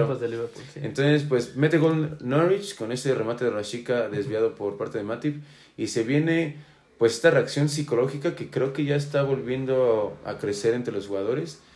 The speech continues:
Speaker 2: y, pues, da la vuelta a Liverpool. ¿Cómo, cómo te sentiste con esa, con esa voltereta, con esa voltereta que da nuestro equipo? Y, pues, para estar peleando la liga.
Speaker 1: Sentí un poco como lo que sentí cuando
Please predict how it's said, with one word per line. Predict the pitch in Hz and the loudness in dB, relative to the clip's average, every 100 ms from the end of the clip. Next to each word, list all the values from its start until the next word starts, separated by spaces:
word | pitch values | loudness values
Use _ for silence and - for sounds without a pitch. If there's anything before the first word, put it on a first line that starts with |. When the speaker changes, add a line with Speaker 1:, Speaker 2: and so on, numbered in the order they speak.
| _ - | _ -14
Speaker 2:
y, | |
pues, | - 98 | -4 0
da | 110 | 4
la | 143 135 | 4 4
vuelta | 143 143 | 2 0
a | 143 | 0
Liverpool. | 135 143 143 139 123 | 2 0 0 -4 0
¿Cómo, | 151 165 - | 0 0 0
cómo | 151 160 | 2 2
te | 147 123 | 2 -2
sentiste | 120 113 143 143 143 | -2 -4 -4 -2 -4
con | 117 | -4
esa, | 120 139 131 123 - _ - | -4 -2 -2 -4 -14 _ -8
con | 110 | -6
esa | 127 | 0
voltereta, | 113 101 107 113 117 | -2 0 -2 0 -4
con | 113 117 | -4 -2
esa | |
voltereta | 123 107 117 - | -2 -2 -4 -4
que | 107 | 0
da | 110 113 107 | 2 0 0
nuestro | 110 107 98 | -8 -8 -8
equipo? | 123 123 165 - - - - _ 113 | -8 -6 -8 -10 -20 -20 -20 _ -6
Y, | |
pues, | 107 110 107 104 | 0 2 2 -2
para | - 104 101 | -8 -4 -4
estar | 98 120 | -2 -2
peleando | - 139 147 | -2 -2 -2
la | 113 | -2
liga. | 110 151 - - - _ | -6 -8 -12 -18 -20 _
Speaker 1:
Sentí | - 175 190 214 220 226 226 | -10 -6 -6 -6 -6 -6 -6
un | 208 208 | -8 -8
poco | 175 196 196 196 | -2 -2 -2 -10
como | - 143 127 | -6 -4 -2
lo | 120 120 | -4 -6
que | 120 | -8
sentí | 123 117 135 151 | -10 -10 -6 -6
cuando | 151 139 120 113 110 110 110 107 104 | -4 -6 -4 -4 -4 -4 -8 -10 -12